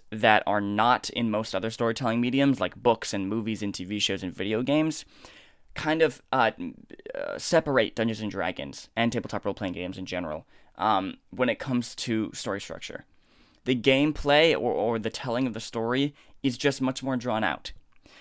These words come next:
The pacing is slower. Um, you know, in, in, in a, in a, in a movie, you can just have the protagonist walk into a room and the camera pans up and you see everything in the room, right?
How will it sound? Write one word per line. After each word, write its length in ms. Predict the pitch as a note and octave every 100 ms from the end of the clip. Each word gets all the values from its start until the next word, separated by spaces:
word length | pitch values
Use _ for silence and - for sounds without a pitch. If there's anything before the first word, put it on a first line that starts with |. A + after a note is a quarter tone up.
| - -
The 60 |
pacing 520 | - - C#3 C#3 C#3
is 80 | C3
slower. 540 | - - B2+ A#2 E2+ - _ _ _ _ _ _ -
Um, 500 | G#2 G2 F2+ E2 - _ _ _
you 80 | C#3+
know, 200 | B2 F2+
in, 240 | - G#2 G2+
in, 320 | - A2+ A2
in 160 | - A2+
a, 120 | G#2
in 160 | - A#2
a, 60 |
in 140 | E2+ A2+
a 60 |
movie, 480 | A2+ C#3 B2+ C3+ D3+ _
you 140 | A#2
can 160 | A#2 A2
just 320 | A#2+ A2 -
have 540 | - A2 G#2 G#2+ - - _ - _ _ - _ _ _ -
the 80 | A2
protagonist 640 | G#2+ - A2 A2+ A#2+ A2+ - - -
walk 360 | A#2+ B2+ - -
into 260 | A#2+ C3
a 100 | A#2
room 440 | G2+ A#2 A#2+ C#3 D#3 _ _ _
and 300 | - G#2+ G2+
the 100 | F#2
camera 340 | - A2 G#2+ G#2
pans 440 | - G#2 G#2 G2
up 200 | G#2+ - -
and 160 | G#2
you 80 | G2+
see 300 | - - F#2+
everything 420 | G2 G#2+ - G#2
in 120 | G#2+
the 80 | A2
room, 300 | B2 B2+ - - _ _ _ -
right? 260 | A#2 B2